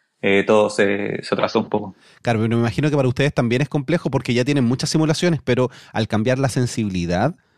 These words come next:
Speaker 2: ¿hay que quizás rehacer algunas simulaciones de nuevo?
Speaker 1: Hay que mejorarlas, no, no sé si sea tan, tan drástico.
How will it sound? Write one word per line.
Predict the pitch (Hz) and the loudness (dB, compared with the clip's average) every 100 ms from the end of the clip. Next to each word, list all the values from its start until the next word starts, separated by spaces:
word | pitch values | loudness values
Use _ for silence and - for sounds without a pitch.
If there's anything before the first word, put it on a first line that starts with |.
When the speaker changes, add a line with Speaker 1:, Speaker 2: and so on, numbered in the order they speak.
| _ _ | _ _
Speaker 2:
¿hay | - 113 | -2 -2
que | - 123 117 | 0 0 0
quizás | 113 110 123 | 0 0 0
rehacer | 123 110 - 120 | 0 -2 -2 0
algunas | 147 139 147 151 156 156 156 | 0 0 0 0 0 0 0
simulaciones | 151 143 143 156 165 | 0 0 0 0 0
de | 131 | 0
nuevo? | 104 151 320 _ - 202 160 - | 0 -2 -6 _ -14 -10 -6 0
Speaker 1:
Hay | 160 | 0
que | - 185 | 4 4
mejorarlas, | 175 170 151 120 143 | 4 2 2 0 0
no, | 143 135 | 2 2
no | 135 | 2
sé | 127 | 0
si | 147 147 | -2 0
sea | 160 | 2
tan, | 160 160 165 165 165 165 165 165 - - _ | 2 2 2 4 4 2 0 -4 -14 -18 _
tan | 151 143 | 2 2
drástico. | 135 - 101 107 104 | 2 -2 -4 -4 -4